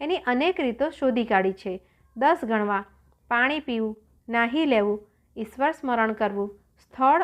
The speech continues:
અને પરિસ્થિતિથી દૂર ચાલ્યા જવું, અનેક રીતો છે, પણ એક પાયાની વાત જાણી લેવા જેવી છે. ક્રોધ કરવાથી જ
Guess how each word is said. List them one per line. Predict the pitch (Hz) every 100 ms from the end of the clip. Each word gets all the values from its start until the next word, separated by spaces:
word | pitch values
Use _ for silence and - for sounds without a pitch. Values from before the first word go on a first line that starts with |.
| -
અને | 247 294
પરિસ્થિતિથી | - 233 247 - 277 349 359 277
દૂર | 226 262 302
ચાલ્યા | 285 220 214
જવું, | 214 208 214 - _ -
અનેક | 262 311 415 415
રીતો | 254 226 240
છે, | 240 349 302 - _ 320
પણ | 302 330
એક | 381 -
પાયાની | 220 202 226 294
વાત | 285 226 226
જાણી | 226 220 214
લેવા | 233 226 233
જેવી | 247 277
છે. | 294 339 277 - _ _ -
ક્રોધ | 294 381 427
કરવાથી | 311 226 226 220 311
જ | 339